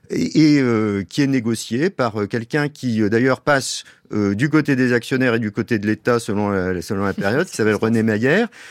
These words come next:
qui est un conseiller d'État, qui va, euh, négocier par exemple au début des années trente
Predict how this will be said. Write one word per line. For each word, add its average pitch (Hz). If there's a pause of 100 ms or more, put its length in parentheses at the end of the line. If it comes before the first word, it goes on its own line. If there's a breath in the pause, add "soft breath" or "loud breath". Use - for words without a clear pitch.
(120 loud breath)
qui -
est -
un 113
conseiller 113
d'État, 143
qui 131
va, 123
euh, 113
négocier 117
par 107
exemple 113
au 98
début 107
des 104
années 101
trente 113